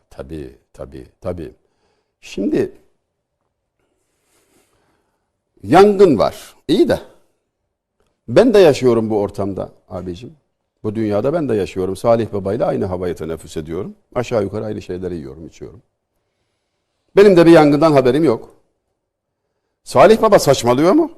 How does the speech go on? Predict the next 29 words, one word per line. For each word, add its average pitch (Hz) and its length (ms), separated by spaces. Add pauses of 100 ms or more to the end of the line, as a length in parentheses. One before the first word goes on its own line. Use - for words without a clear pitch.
(680)
Benim 196 200
görmediğim 135 420
bir 123 40
şey 85 160
mi 60 60
var? - 160 (1080)
Ya 196 120
da 208 160
durum 143 240
nedir, 127 280
neler 110 220
olmaktadır? 98 800 (1400)
Bir 196 100
hadise 180 460
var 170 180
can 135 180
ile 120 240
canan 101 380
arasında. 82 460
Ne 107 100
oluyor? 143 440
Bir 113 40
şeyler 143 320
oluyor. 95 360 (1120)
Galiba 202 400
şu. - 180 (1700)
Fuzuli'nin 196 520
su 185 160
kasidesinde, 135 720